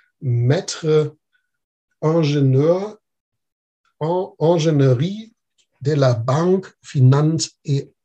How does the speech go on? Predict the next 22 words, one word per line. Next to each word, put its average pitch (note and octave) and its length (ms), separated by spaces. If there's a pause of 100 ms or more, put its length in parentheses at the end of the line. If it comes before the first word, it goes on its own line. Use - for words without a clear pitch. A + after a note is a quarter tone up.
l'Assurance C#3+ 880
gemacht. B2 520
Ich - 80
habe C#3 160
das C3 200
wahrscheinlich C3 460
nicht B2 160
richtig C3+ 300
ausgesprochen. F3+ 720 (280)
Für D3+ 120
jeden, D3+ 440
der C3+ 400
frankophil E3 800
ist, - 480 (480)
ist C#3+ 180
er D3 160
auch C3 140
schon C3+ 280
ein B2 100
paar C3+ 200
Jährchen B2+ 460
her. D3 360